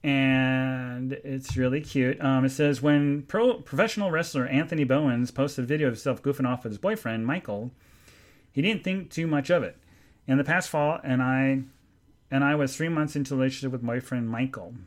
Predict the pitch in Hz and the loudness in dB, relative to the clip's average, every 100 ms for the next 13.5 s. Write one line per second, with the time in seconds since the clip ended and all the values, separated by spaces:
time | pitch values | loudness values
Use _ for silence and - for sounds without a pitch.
0 | - - - - _ 131 139 143 139 131 | -20 -20 -20 -20 _ 0 0 2 2 4
1 | 131 131 131 123 117 127 135 131 135 135 | 2 2 2 2 0 2 2 2 0 2
2 | 131 127 120 117 113 139 147 139 120 117 | 0 2 0 -4 -4 -2 0 0 0 -2
3 | 123 127 117 - 147 131 127 - 123 107 | -4 -4 -4 -2 0 0 0 -2 -4 -2
4 | 147 131 - 131 123 120 110 101 104 - | -2 -2 -2 0 0 -2 -4 -8 -8 -2
5 | 220 220 - 95 92 107 107 _ _ _ | -2 -2 -4 -8 -8 -8 -10 _ _ _
6 | _ _ - - - _ _ _ - 131 | _ _ -20 -20 -20 _ _ _ -2 2
7 | 175 190 185 151 139 139 139 - 139 135 | 4 4 4 2 2 0 0 -2 0 2
8 | 135 135 131 123 131 143 147 - - - | 4 4 2 2 0 0 -2 -6 -10 -4
9 | 151 147 143 135 131 127 131 139 131 123 | 0 2 0 0 0 2 0 2 0 2
10 | 123 123 - 131 127 127 123 113 117 120 | -2 -4 -4 -4 -2 -4 -4 -6 -6 -8
11 | 113 - 117 117 110 107 104 110 196 190 | -10 -8 -6 -4 -4 -6 -6 -6 -6 -4
12 | 110 107 113 113 135 135 135 120 123 131 | -4 -6 -8 -4 -2 0 0 -2 -4 -4
13 | 123 117 - 147 95 | -6 -6 -2 -2 -2